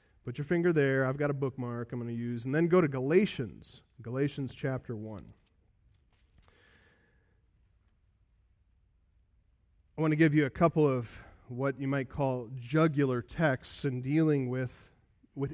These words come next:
any so-called Christianity. And, and you just need to know that,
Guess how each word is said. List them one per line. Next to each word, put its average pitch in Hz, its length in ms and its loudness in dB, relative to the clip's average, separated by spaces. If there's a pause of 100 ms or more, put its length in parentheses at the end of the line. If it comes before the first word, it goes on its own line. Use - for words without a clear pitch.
any 160 560 4
so-called 165 760 0
Christianity. 123 760 -6 (720)
And, 147 400 2
and 151 140 2
you 147 80 4
just 208 320 2
need 202 180 2
to 165 80 2
know 151 300 4
that, 127 180 -4